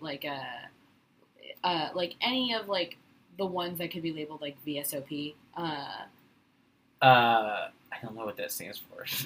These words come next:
Speaker 2: <laughs>
Speaker 1: X O, basically, it's
Speaker 2: What
Speaker 1: a
Speaker 2: does
Speaker 1: hot,
Speaker 2: V S O P stand for?
Speaker 1: very special order or something. Um,
Speaker 2: Okay.
Speaker 1: they're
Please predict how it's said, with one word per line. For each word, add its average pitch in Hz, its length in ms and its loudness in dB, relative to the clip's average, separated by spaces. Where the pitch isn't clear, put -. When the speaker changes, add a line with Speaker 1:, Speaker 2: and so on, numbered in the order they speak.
Speaker 2:
<laughs> - 20 10
Speaker 1:
X 254 320 10
O, 226 180 4
basically, 262 480 2
it's - 240 -2
Speaker 2:
What 151 100 12
Speaker 1:
a 156 40 10
Speaker 2:
does 143 100 6
Speaker 1:
hot, 135 100 2
Speaker 2:
V 135 80 12
S 127 200 10
O 113 120 4
P 110 200 -6
stand 95 300 -6
for? - 60 -12
Speaker 1:
very 214 360 2
special 180 960 -2
order 165 580 -4
or 170 60 -10
something. - 360 -6
Um, 160 640 -2
Speaker 2:
Okay. 170 260 2
Speaker 1:
they're 196 480 0